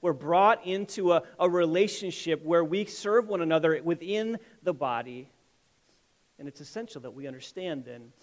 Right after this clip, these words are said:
what this fellowship looks like. And so this is what I want us to, to comprehend this morning. I want to take some time as we begin another ministry year to, to think about the nature of true fellowship and to really contemplate what,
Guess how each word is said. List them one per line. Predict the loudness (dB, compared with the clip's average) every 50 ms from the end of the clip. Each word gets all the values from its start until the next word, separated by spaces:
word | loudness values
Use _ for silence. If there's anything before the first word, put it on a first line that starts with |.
| -20 -20 -20 _ _
what | -8 -4 -4 -4 -4 -6 -12 -12
this | -12 -12 -12 -12 -18 -20 -20 _ _ _ _ -10
fellowship | -10 -8 -8 -10 -14 -16 -18 -20 -20 -20 _ _ _ _ _ _ _ _ _ _ _ _ _ _ -20
looks | -20 -20 -20 -20
like. | -20 _ _ _ _ _ _ _ _ _ _ _ _ _ _ _ _ _ _ _ _ _ _ _ _
And | -20 -20
so | -10 -8 -8
this | -6 -6 -8 -8 -10
is | -16 -12 -6
what | -2 0 0
I | 0 0
want | -2 -2 -4
us | -4 -6 -8
to, | -8 -8 -8 -8 -8 -14 _ _ _ -20
to | -20
comprehend | _ -8 -6 -6 -6 -6 -8 -6 -4 -2 -2 -2
this | -2 -4 -6
morning. | -10 -8 -6 -4 -2
I | -2
want | 0 0 -2 -2
to | -4 -8 _ _ _
take | -10 -10 -10
some | -8 -12 -14
time | -12 -4 -2 -2 0 0 -2
as | -4 -6
we | -6 -6
begin | -4 -6 -6 -4 -2 0 0 0 0 -2
another | -2 -2 -2 -2 -2
ministry | -4 -2 -2 -2 -2 -2 -4 -6 -10 -10 -10 -4
year | 0 2 2 4 4 2 0 -2 -6 -16 _ _ -16 -16 -16 -10
to, | -8 -8 -8
to | -6 -8 -12
think | -10 -2 -2 0 0 2 0
about | 2 4 4 4 4 4
the | 0 2
nature | 2 0 2 4 4 4 2 0 -4 -2 -2 0 2
of | 2 2 0 -2 -14 _ _ _ _
true | -16 -14 -14 -12 -6 -2 0 0 0 0 -2 -4 -6
fellowship | -10 -14 -8 -6 -6 -4 -4 -6 -8 -8 -8 -8 -8 -8 -8 -12
and | -18 -16
to | -16 -16 -12
really | -10 -6 -6 -6 -6
contemplate | -8 -8 -10 -10 -10 -10 -12 -14 _ -10 -10 -10 -10
what, | -8 -8 -8 -8 -8 _